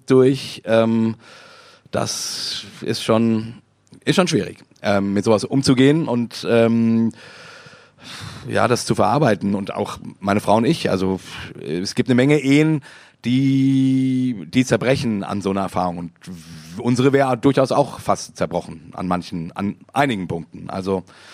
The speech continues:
dass wir immer noch verheiratet sind und zusammen sind, ist ein kleines Wunder. Aber nicht so nach dem Motto, „Oh,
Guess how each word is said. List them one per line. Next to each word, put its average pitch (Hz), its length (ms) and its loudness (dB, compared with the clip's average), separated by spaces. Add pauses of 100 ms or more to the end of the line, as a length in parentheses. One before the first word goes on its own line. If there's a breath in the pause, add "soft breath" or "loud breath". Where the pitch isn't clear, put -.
(340 loud breath)
dass - 140 -6
wir 95 60 4
immer 104 120 4
noch 113 120 2
verheiratet 123 440 2
sind 127 220 -2
und 104 200 -4
zusammen 101 360 0
sind, 123 580 -4 (200)
ist 104 200 -8
ein 107 100 -4
kleines 110 360 0
Wunder. 165 420 2 (1040 soft breath)
Aber 135 140 4
nicht 170 160 0
so 160 180 2
nach 151 180 4
dem 143 100 0
Motto, 143 200 2
„Oh, 165 260 2